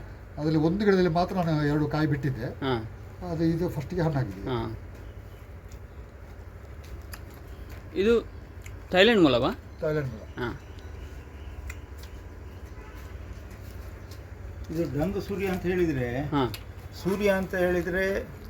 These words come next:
Speaker 3: ಕೆಂಪು,
Speaker 2: ಹಾ.
Speaker 3: ಡಂಗು ಅಂತ ಹೇಳಿದ್ರೆ ಮುಸ್ಸಂಜೆ.
Speaker 2: ಹಾ.
Speaker 3: ಇದು ನಮ್ಗೆ ಬಾಳ್ತಿಲಾರ್ ಹೇಳಿದ್ದು ಹೋದ
Speaker 2: ಹಾ.
Speaker 3: ವರ್ಷ.
Speaker 2: ಹಾ.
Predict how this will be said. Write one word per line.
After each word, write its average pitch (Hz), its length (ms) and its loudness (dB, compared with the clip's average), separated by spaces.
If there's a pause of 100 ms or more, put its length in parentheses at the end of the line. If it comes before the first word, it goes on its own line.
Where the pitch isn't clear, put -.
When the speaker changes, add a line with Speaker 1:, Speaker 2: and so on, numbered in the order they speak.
(380)
Speaker 3:
ಕೆಂಪು, 196 300 4
Speaker 2:
ಹಾ. 123 400 4 (440)
Speaker 3:
ಡಂಗು 196 240 4
ಅಂತ 190 140 0
ಹೇಳಿದ್ರೆ 190 240 4
ಮುಸ್ಸಂಜೆ. 185 420 2
Speaker 2:
ಹಾ. 117 360 2 (540)
Speaker 3:
ಇದು 160 120 -2
ನಮ್ಗೆ 165 220 0
ಬಾಳ್ತಿಲಾರ್ 160 460 4
ಹೇಳಿದ್ದು 123 300 0
ಹೋದ 127 100 -2
Speaker 2:
ಹಾ. 147 80 6
Speaker 3:
ವರ್ಷ. 104 160 4
Speaker 2:
ಹಾ. 117 540 2